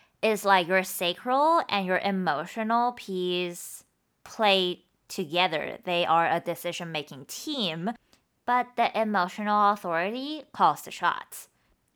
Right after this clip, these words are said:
So if you're a generator with an emotional authority, your gut is saying yes. But you do want to check in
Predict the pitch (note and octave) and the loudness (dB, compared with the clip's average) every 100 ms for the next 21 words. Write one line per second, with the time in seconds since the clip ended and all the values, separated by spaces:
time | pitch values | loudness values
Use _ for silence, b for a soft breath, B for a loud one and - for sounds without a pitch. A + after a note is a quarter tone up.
0 | _ _ - F#3+ F3+ - F3+ A3+ F#3+ F3+ | _ _ -6 0 0 -2 -6 -4 -2 0
1 | A3 F4 A3+ F3 F3+ D4 A#3+ F#3+ E3+ D#3+ | 0 2 2 2 2 2 0 0 2 2
2 | F#3+ F#3 F3+ - F#3+ F3 D3+ D3+ A#3+ D#4+ | 0 -2 -2 -4 -2 2 2 2 2 2
3 | A3+ E3+ D#3+ F#3+ A3+ B B B B _ | 2 -2 -4 -6 -6 B B B B _
4 | _ E3+ A#3 A#3+ A#3 A3 B3+ - C4 - | _ -2 0 0 0 2 2 2 -2 -2
5 | G#3+ G3+ G3+ G3 F#3 F#3 - - - - | -2 0 0 -4 -4 -4 -4 -6 -12 -16
6 | _ _ _ _ _ _ _ _ G3+ F#3+ | _ _ _ _ _ _ _ _ 2 2
7 | E3 G#3 G#3 G#3 A#3+ D#4 D4+ F#3 G3 G3+ | 2 -2 -2 -4 -4 -2 2 4 4 2
8 | G3+ F#3 - G#3 G3+ G3+ F#3 D#3+ A3 | -6 -6 -6 -6 -4 -2 -4 -4 -10